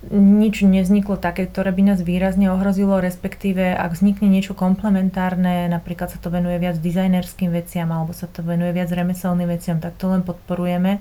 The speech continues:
a tešíme sa z toho, lebo ten priestor tu je. Myslím, že úspech Saše je v tom, že vlastne sme od začiatku vyrábali stránku in-house, všetko sme si robili sami, nebola v tom žiadna agentúra, žiadna tretia strana, veľmi nám pomohlo, že sme nemali žiadnu pôžičku. E,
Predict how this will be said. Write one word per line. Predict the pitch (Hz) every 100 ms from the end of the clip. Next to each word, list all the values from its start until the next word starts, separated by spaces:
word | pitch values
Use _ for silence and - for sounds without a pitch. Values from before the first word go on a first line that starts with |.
| - - -
a | 180
tešíme | 208 196 180 175
sa | 175
z | 170
toho, | 196 196 185
lebo | 170
ten | 170 180 170
priestor | 175 175 185 185
tu | 190
je. | 185 196 202 - - - - - -
Myslím, | 208 233 214
že | 196
úspech | 196 - 208
Saše | 196 190 208 185
je |
v | -
tom, | 185
že | 185 190
vlastne | 180 175 175
sme | 170 180
od | 175
začiatku | 185 185 185 -
vyrábali | 170 175 175 170 175
stránku | 170 180 175 170 175 196
in-house, | 185 190 196 190 -
všetko | - 175 -
sme | 175
si | 175
robili | 180 175 175
sami, | - 175 180
nebola | 175 170 165
v | -
tom | 165
žiadna | 175 170 175
agentúra, | 175 180 175 180 185 180 180 - -
žiadna | - 180 180
tretia | 175 180 175 180
strana, | - 175 175 180 175
veľmi | 175 175
nám | 170 165
pomohlo, | 170 170 175
že | 170
sme | 165
nemali | 170 170 165
žiadnu | 165 170 175 175
pôžičku. | 175 170 175 -
E, | 196